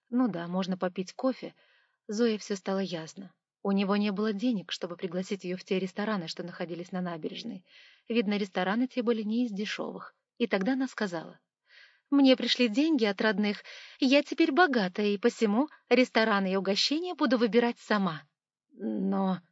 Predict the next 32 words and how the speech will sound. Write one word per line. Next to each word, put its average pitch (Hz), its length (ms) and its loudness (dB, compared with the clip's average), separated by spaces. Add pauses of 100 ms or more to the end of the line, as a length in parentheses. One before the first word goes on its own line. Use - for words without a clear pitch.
(160)
начал 208 320 0
было 185 220 0
он, 226 220 0
всё - 180 -6
ещё 190 160 -4
сомневаясь, 180 640 -6 (400)
«у 190 100 -4
меня 180 280 0
тоже 185 320 -2
есть 196 280 0
деньги». 208 460 0 (760)
Зоя 226 240 2
была 208 220 -2
уверена, 202 380 0
что - 180 -6
есть, 196 460 -4
но, 175 280 -6 (380)
во-первых, 190 600 -4 (200)
понимала, 208 440 2
что - 160 -4
он 190 100 0
копит 190 340 -6
на 185 120 -2
лётное 175 340 -6
училище, 175 640 -6 (240)
и 254 100 2
не 233 120 4
хотела 208 400 -2
его 196 240 -2
обременять, 196 600 -2 (360)
а - 100 -2
во-вторых, 247 500 -2